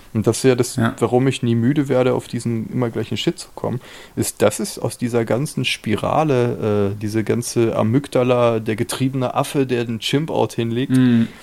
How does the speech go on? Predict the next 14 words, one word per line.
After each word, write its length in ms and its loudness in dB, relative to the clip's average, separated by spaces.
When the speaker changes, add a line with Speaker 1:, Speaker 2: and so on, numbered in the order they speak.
Speaker 1:
dass 180 2
es 100 -6
da 140 2
halt 160 0
schon, 320 2
zu-, 220 -10
wenn 200 0
nicht 240 -2
Auswege, 440 0
dann 120 0
zumindest 480 -2
kleine 300 0
Lichtungen 500 0
gibt 360 -6